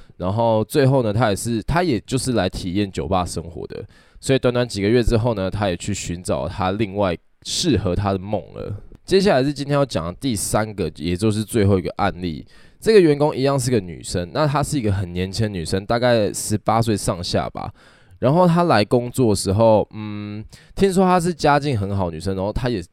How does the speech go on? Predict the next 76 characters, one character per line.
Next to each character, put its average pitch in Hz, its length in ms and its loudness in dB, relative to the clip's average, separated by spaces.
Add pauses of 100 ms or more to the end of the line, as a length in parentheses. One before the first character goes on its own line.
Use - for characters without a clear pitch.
就 139 240 0
是 107 160 -4
想 85 180 -6
要 92 100 -2
体 - 260 -10
验 110 300 2
一 87 60 -10
下 90 300 -4 (340)
酒 92 260 2
吧 104 260 0
生 101 180 -4
活， 98 140 -6
因 - 80 -6
为 226 180 -4
大 226 140 -6
家 208 60 -10
都 233 140 -4
觉 214 160 -4
得 196 200 -4
好 - 180 -6
像 240 180 -6
酒 127 180 0
吧 202 140 -2
很 131 280 0
好 147 160 0
玩， 95 120 0
在 143 80 -4
这 165 100 -4
边 165 120 -6
工 156 180 -2
作 151 140 0
很 101 360 -4
好 110 200 0
玩， 62 180 -6 (320)
所 180 100 -4
以 165 40 0
大 151 80 0
家 143 80 2
都 156 100 0
会 160 120 4
想 98 160 -2
要 104 60 0
来 101 100 0
体 - 220 -10
验 90 160 -4
看 87 200 -6
看。 95 180 -8 (640)
于 - 80 -4
是 208 140 -2
她 196 180 4
来 131 180 4
之 117 180 0
后 131 120 2
呢， 101 140 -2
刚 170 200 -2
开 170 80 0
始 107 160 -6
就 107 120 -2
是 117 100 0
还 104 160 -2
蛮， 87 340 -8 (300)
还 104 140 -4
蛮 104 160 0
正 127 180 -2
常， 85 240 -10
就 107 80 -6
是 123 140 -4
讲 95 220 -6
什 92 120 -6
么 76 80 -12
也 60 100 -12
都 90 120 -4
会 95 120 0
听 90 260 -8
什 82 140 -12
么。 50 280 -16